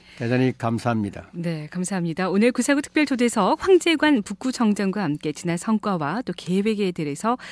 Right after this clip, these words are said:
Speaker 2: 들어봤습니다. 오늘 바쁜 일정에 이렇게 귀한 시간 내주셔서 감사드립니다.
Speaker 1: 아, 고맙습니다.
Speaker 2: 네, 지금까지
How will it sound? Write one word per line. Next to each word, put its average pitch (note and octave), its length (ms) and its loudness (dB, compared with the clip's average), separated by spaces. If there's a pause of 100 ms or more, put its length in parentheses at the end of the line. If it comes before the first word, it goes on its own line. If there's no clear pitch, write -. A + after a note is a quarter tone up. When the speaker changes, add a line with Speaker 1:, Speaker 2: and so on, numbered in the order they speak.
(160)
Speaker 2:
들어봤습니다. D#3+ 720 -4 (260)
오늘 G3 80 -2
바쁜 A#3+ 300 -2
일정에 A3 280 -2
이렇게 G3 300 -6
귀한 G3+ 220 -4
시간 G#3 240 -6
내주셔서 E3 500 -6
감사드립니다. D#3+ 580 -6
Speaker 1:
아, G#2 180 0
고맙습니다. A2+ 680 8
Speaker 2:
네, F3 260 -2
지금까지 F3+ 540 -6